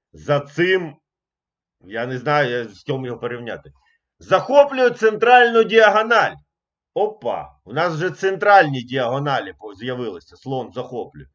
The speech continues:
По-друге, він тут доволі довго або в свого пішака Е п'ять закривається слон. Хто хоч трохи знає староіндійський захист, а не просто телепає язиком. Я, будучи другим розрядом, знав, що після Е п'ять слон буває дуже довго закритий.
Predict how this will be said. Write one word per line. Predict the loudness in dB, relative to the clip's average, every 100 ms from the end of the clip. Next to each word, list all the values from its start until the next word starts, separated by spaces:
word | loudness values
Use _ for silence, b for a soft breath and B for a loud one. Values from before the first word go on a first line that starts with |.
| b b b b b
По-друге, | -2 0 2 2 2 0
він | -2 -6
тут | -8 -10 -4
доволі | 0 2 2 2
довго | 0 2 2 4 2
або | 2 4 2
в | 2
свого | 0 4 4 4
пішака | 0 -6 -4 -2
Е | -4 -2
п'ять | -2 -2 -4
закривається | -8 -6 -4 -4 -4 -10
слон. | -10 -8 -8
Хто | _ -8
хоч | -8 -10 -12 -14
трохи | 0 2 2 -2
знає | -6 -2 0 0
староіндійський | -2 -6 -6 -6 -8 -10 -10
захист, | -6 -6 -8 -14
а | -10
не | -8 -10
просто | -12 -12 -10 -10 B B B
телепає | -4 0 0 0 4 4 4
язиком. | -4 -10 -10 -10 -10 -10 -14 _ _
Я, | 0 0
будучи | 0 -4 -6 -6
другим | -4 -4 -4
розрядом, | -6 -4 -2 -2 -4
знав, | -8 -6 -6 -6
що | -16
після | -14 -12 -10
Е | -10 -4
п'ять | -2 -2 -4
слон | -6 -6 -6
буває | -4 -2 -2
дуже | -4 -8 -8
довго | -6 -6 -6
закритий. | -6 -8 -8 -10 -12